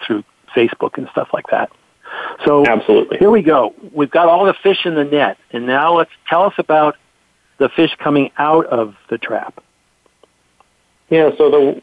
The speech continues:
Speaker 2: as they bail the fish out of the, the net, you know, they have, uh, they have the dip nets, or they have the kill devil, which is the big net from the boom. And one of the beautiful parts about this is, you know, these fish are all free swimming in the net up until the point that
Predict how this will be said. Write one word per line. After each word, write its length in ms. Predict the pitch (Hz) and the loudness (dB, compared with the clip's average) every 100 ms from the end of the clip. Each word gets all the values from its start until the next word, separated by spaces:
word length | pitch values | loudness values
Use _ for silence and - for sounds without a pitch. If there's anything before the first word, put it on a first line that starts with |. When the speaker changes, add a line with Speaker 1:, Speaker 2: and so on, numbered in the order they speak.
| _ | _
Speaker 2:
as 140 | 165 165 | -2 0
they 120 | 185 | 0
bail 340 | 123 139 160 143 | 0 2 2 2
the 160 | 127 | 0
fish 260 | - 147 - | 0 -2 -2
out 200 | 120 135 | 0 0
of 80 | 135 | 2
the, 260 | 117 113 - | 2 0 -2
the 120 | 120 | -4
net, 400 | 113 127 127 113 | -2 0 0 -2
you 80 | 123 | -2
know, 100 | 113 | 0
they 140 | 117 113 | 2 2
have, 240 | 120 117 | 2 2
uh, 200 | 110 110 | 2 2
they 60 | 120 | 0
have 100 | 110 | 2
the 80 | 117 | 2
dip 260 | 127 123 | 0 0
nets, 300 | 123 117 117 | 0 -2 0
or 80 | 120 | 0
they 100 | 113 | 2
have 120 | 113 | 2
the 100 | 110 | 0
kill 260 | 104 143 123 | 0 0 2
devil, 300 | 117 113 113 | 2 2 2
which 180 | 113 - | 2 -2
is 60 | - | -6
the 80 | |
big 240 | 101 120 117 | 0 0 2
net 300 | 113 117 - | 0 -2 -4
from 100 | 110 | -6
the 80 | 101 | -2
boom. 400 | 127 135 120 113 - - - - | 0 0 -2 -6 -14 -16 -10 -2
And 220 | 143 143 | 0 2
one 100 | 208 | 2
of 40 | |
the 60 | 147 | 2
beautiful 360 | 139 147 139 | 2 2 0
parts 260 | - 143 - | 0 0 0
about 300 | 107 135 139 | 0 0 2
this 160 | 117 - | 0 0
is, 180 | 113 107 | -2 -2
you 60 | 123 | 0
know, 100 | 107 | 2
these 140 | 120 120 | 0 0
fish 240 | 143 127 123 | 0 0 2
are 80 | |
all 320 | 117 135 135 - | 2 2 0 0
free 200 | 139 127 - | 0 0 0
swimming 320 | 127 123 123 | 0 2 2
in 120 | 117 | 0
the 60 | 117 | 2
net 300 | 117 113 110 | 2 0 0
up 180 | 113 113 | -2 -4
until 280 | 110 117 110 | 0 2 2
the 60 | |
point 340 | 110 123 117 - | 0 0 0 0
that 180 | 104 | -4